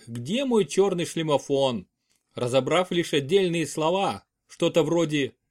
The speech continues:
«Ты молодец», «Отбились», «Все живы», ну и так далее. Улыбнувшись в ответ и скользнув взглядом по лежащему на сиденьях штырю и сваленным прямо на пол нескольким автоматам,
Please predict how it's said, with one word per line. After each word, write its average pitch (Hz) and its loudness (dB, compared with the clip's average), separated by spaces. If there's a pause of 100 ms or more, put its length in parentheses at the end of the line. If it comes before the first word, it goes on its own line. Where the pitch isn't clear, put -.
(260)
«Ты 156 2
молодец», 156 2 (340)
«Отбились», 135 0 (200)
«Все 165 2
живы», 151 2 (340)
ну 175 0
и 226 2
так 175 0
далее. 113 0 (600)
Улыбнувшись 190 2
в 185 0
ответ 220 -2 (280)
и 123 -4
скользнув 160 0
взглядом 147 -2
по - -12
лежащему 147 -2
на 147 -4
сиденьях 156 -4
штырю 190 0 (340)
и 143 -4
сваленным 156 -2
прямо 165 -2
на 165 -2
пол 143 -4
нескольким 147 -4
автоматам, 196 -4